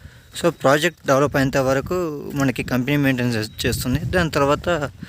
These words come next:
ఈ అడ్మినిస్ట్రేషన్ ఆఫీస్లో ఉండే డిపార్ట్‌మెంట్స్ and ఎంప్లాయీస్ వీళ్ళందరూ కూడా ఈ టోటల్ ప్రాజెక్ట్ని మెయింటైన్ చేస్తారు. So ఎగ్జాక్ట్గా మనకి చూస్తే లేక్ ఆపోజిట్లో కనిపిస్తుంది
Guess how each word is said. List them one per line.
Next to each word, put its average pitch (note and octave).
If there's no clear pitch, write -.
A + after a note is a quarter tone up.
ఈ C#3+
అడ్మినిస్ట్రేషన్ C#3
ఆఫీస్లో B2+
ఉండే B2+
డిపార్ట్‌మెంట్స్ B2
and C3+
ఎంప్లాయీస్ B2
వీళ్ళందరూ A#2+
కూడా C3+
ఈ D3
టోటల్ A#2
ప్రాజెక్ట్ని G#2+
మెయింటైన్ A#2+
చేస్తారు. G#2+
So E3
ఎగ్జాక్ట్గా B2+
మనకి A#2+
చూస్తే -
లేక్ D3
ఆపోజిట్లో C#3+
కనిపిస్తుంది A2